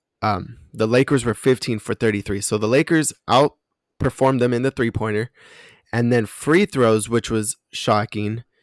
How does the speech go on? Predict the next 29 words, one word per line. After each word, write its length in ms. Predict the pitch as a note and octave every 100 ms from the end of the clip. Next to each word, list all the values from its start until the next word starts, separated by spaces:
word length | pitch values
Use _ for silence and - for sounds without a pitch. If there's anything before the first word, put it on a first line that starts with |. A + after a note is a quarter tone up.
| _ _ _ _ _ _ -
uh, 280 | G2+ G2+ G2
they, 360 | G#2+ C3+ C#3+ -
the 120 | A#2+
Miami 300 | A#2+ C3 D3+
Heat 160 | C3+ D3+
was 200 | B2 A2+
eleven 340 | A2 A#2 D3
for 180 | D3+ D#3+
fourteen, 800 | - D3+ D3+ - D3+ D#3 F3 D#3+
shooting 440 | - - C3+ C3 A#2
seventy-eight 760 | - C3 C3+ C#3+ - A2+ C3+
percent, 520 | - C#3 - D3 D#3+ -
while 280 | - A2+ A2+
the 100 | A2
Lakers 380 | A2+ B2 C3+ A#2
were 80 |
twenty-five 640 | G#2+ - B2 C3 - C3+ B2+
for 80 | A2+
twenty-seven, 920 | - A#2+ A#2 - - B2 A2 G2 A2 - _
shooting 440 | - - A#2+ A2+ G#2+
ninety-two 640 | A2+ B2 A#2 G#2+ - B2+
percent. 480 | - G#2 - G2+ - _ _ - _ _ _
And 340 | A2 A2 A2+
like 180 | A2 A2
I 80 | A#2+
was 180 | C3 -
telling 220 | D3+ C#3
you 80 | C3+
guys 480 | B2+ B2+ B2 -